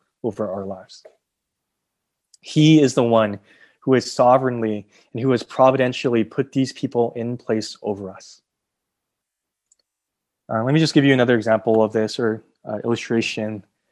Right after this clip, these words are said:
Uh, when Bria and I were going through premarital counseling with Pastor Kim, during one of the sessions, he was explaining the different roles, uh, that the Bible describes for us as husband and wife.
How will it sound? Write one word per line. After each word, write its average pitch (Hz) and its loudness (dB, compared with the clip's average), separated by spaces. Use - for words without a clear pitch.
Uh, 110 6
when 127 2
Bria 143 4
and 151 4
I 139 8
were 131 4
going 131 0
through 120 2
premarital 135 2
counseling 117 -8
with 117 -8
Pastor 120 -4
Kim, 113 -6
during 143 6
one 165 2
of 165 6
the 156 6
sessions, 135 0
he 131 0
was 123 2
explaining 123 -4
the 127 -4
different 127 0
roles, 120 2
uh, 107 -4
that 110 -2
the 117 -2
Bible 117 2
describes 113 0
for - -4
us 110 0
as 110 -4
husband 110 -4
and 101 -8
wife. 95 -10